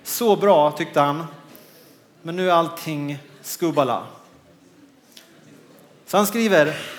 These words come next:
"Jag räknar det som skräp, bajs, för att vinna Kristus och bli funnen i honom.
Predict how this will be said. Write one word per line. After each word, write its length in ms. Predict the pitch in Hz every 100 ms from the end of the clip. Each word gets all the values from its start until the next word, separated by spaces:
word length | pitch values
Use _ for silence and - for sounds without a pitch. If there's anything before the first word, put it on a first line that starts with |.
| - -
"Jag 180 | 190 233
räknar 340 | 220 196 220
det 100 | 202
som 320 | 196 185 185
skräp, 600 | 170 - 190 233 240 - - - -
bajs, 540 | 156 208 240 - - - -
för 460 | - - 233 233 202
att 280 | 196 175 -
vinna 420 | 175 190 175 175
Kristus 600 | 170 175 156 - 180 170
och 80 | 170
bli 140 | 151
funnen 360 | 151 170 151 151
i 40 |
honom. 460 | 147 143 127 85 131